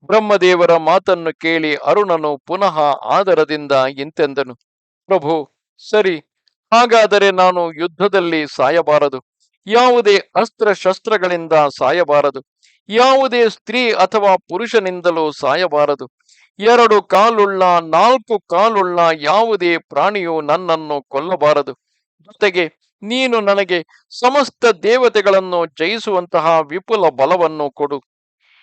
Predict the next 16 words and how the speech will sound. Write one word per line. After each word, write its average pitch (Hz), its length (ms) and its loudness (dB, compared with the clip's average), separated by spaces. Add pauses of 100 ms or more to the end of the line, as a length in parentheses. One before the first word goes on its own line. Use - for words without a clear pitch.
(320)
ಈ 202 220 -4
ವರವನ್ನು 175 600 2
ನನಗೆ 160 440 0
ಕೊಡುವ 175 340 -2
ಕೃಪೆ 143 360 -8
ಮಾಡು." 143 320 -2 (680)
ಅರುಣನ 175 400 2
ಮಾತನ್ನು 147 640 -2
ಕೇಳಿ 139 400 -4
ಕೂಡಲೇ 165 600 -2
"ತಥಾಸ್ತು" 160 840 -2
ಎಂದು 143 280 -4
ಹೇಳಿ 135 360 -4 (460)
ಅವನಿಗೆ 190 340 0
ವರವನ್ನು 156 540 0
ಕೊಟ್ಟು 147 400 -6